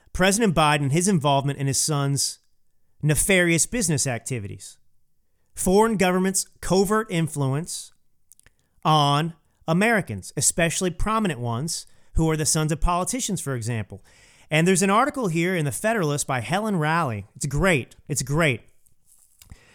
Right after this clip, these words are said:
And she says, "No government has conducted such influence campaigns more effectively than Communist China."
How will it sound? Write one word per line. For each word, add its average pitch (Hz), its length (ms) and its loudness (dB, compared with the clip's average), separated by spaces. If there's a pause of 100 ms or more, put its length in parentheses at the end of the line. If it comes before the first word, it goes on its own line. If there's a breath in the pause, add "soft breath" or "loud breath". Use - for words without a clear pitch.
(460 soft breath)
And 180 140 2
she 226 100 2
says, 233 300 4
"No 233 140 4
government 220 360 0
has 190 120 0
conducted 170 720 0
such 160 260 0
influence 185 460 -2
campaigns 127 680 -4
more 151 220 -2
effectively 147 540 -4
than 170 160 -4
Communist 123 440 -6
China." 185 360 -4